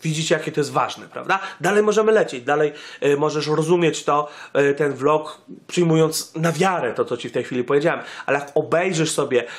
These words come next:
e, te vlogi właśnie o tej synagodze, o tej policji szariatu, zobaczysz, jakie tam bezsensy były, dokładnie jakie kruczki, prawda, były wykorzystywane, jaka ideologia i tak dalej, zrozumiesz to dużo głębiej. O to tutaj, e, chodzi, prawda?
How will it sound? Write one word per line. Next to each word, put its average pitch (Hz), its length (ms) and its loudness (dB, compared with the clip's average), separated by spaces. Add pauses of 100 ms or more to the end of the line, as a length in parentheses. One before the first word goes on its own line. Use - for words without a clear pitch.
(140)
e, 131 220 0
te 120 220 -2
vlogi 147 360 0
właśnie 131 300 0
o - 20 -2
tej 143 140 -4
synagodze, 147 640 0
o 120 40 2
tej 131 140 -2
policji 143 380 -2
szariatu, 151 500 0 (200)
zobaczysz, 151 320 0
jakie 160 180 -2
tam 160 160 0
bezsensy 165 800 0
były, 139 320 4 (260)
dokładnie 160 400 2
jakie 156 220 -2
kruczki, 180 460 0
prawda, 143 360 0
były 139 180 2
wykorzystywane, 143 720 0
jaka 135 180 0
ideologia 156 560 2
i 156 60 -2
tak 156 160 -2
dalej, 147 300 0 (260)
zrozumiesz 143 460 -6
to 135 100 -6
dużo 127 240 -6
głębiej. 110 360 -4
O 123 80 -4
to - 120 -4
tutaj, 123 320 -4 (500)
e, 139 100 6
chodzi, 135 520 -2
prawda? 170 640 -2